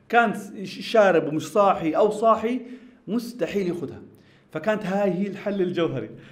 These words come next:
صرت أحمل باكيتين. <laughs> باكيت فيه سيجارة وحدة وباكيت مليان. الباكيت المليان أخبيه والباكيت اللي فيه سيجارة وحدة هون. أول ما يطلب السيجارة: "بش-، تفضل." "نو، نو، نو، شكرًا.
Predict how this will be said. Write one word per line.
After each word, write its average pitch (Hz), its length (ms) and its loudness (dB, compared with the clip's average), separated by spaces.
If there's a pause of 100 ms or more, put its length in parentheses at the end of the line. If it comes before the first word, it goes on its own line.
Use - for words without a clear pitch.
(100)
صرت 233 280 -8
أحمل 220 280 0
باكيتين. 175 460 -4 (1000)
<laughs> - 1200 -12
باكيت 254 360 0
فيه 233 200 -4
سيجارة 214 400 2
وحدة 220 400 0
وباكيت 220 360 -4
مليان. 170 320 -2 (220)
الباكيت 214 340 0
المليان 233 360 0
أخبيه 185 500 -2 (580)
والباكيت 330 300 -4
اللي 285 180 -2
فيه 262 60 -2
سيجارة 269 240 4
وحدة 226 200 -4
هون. 120 240 -8 (1000)
أول 285 300 6
ما 277 80 6
يطلب 285 220 0
السيجارة: 262 360 2
"بش-، - 180 -4 (280)
تفضل." 269 600 4 (540)
"نو، 147 140 2
نو، 180 120 0
نو، 175 100 -2
شكرًا. 143 320 -10